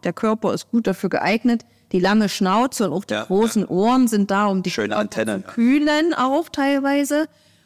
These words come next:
Speaker 1: Und die suchen sich eben kranke, schwache, verletzte Tiere aus, können die teilweise über Stunden hetzen, bis zu fünfundfünfzig oder fünfundsechzig K M H, können sie schnell werden und suchen sich das aus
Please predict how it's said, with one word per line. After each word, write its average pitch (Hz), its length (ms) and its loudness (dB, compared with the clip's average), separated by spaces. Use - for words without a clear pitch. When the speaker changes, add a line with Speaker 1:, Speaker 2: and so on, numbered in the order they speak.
Speaker 1:
Und 233 200 2
die 269 140 2
suchen 330 320 0
sich 269 240 -2
eben 226 220 2
kranke, 247 420 0
schwache, 226 340 -2
verletzte 202 580 -2
Tiere 180 520 -2
aus, 302 280 0
können 233 400 2
die 247 300 2
teilweise 226 560 0
über 185 240 -2
Stunden 302 600 0
hetzen, 262 440 -2
bis 220 160 -2
zu 208 140 -4
fünfundfünfzig 240 800 0
oder 180 160 0
fünfundsechzig 202 680 0
K 170 160 -2
M 156 120 -2
H, 226 180 0
können 214 180 0
sie 170 100 -2
schnell 226 320 0
werden 208 340 0
und 165 120 0
suchen 240 340 2
sich 196 160 0
das 160 180 -2
aus 226 400 0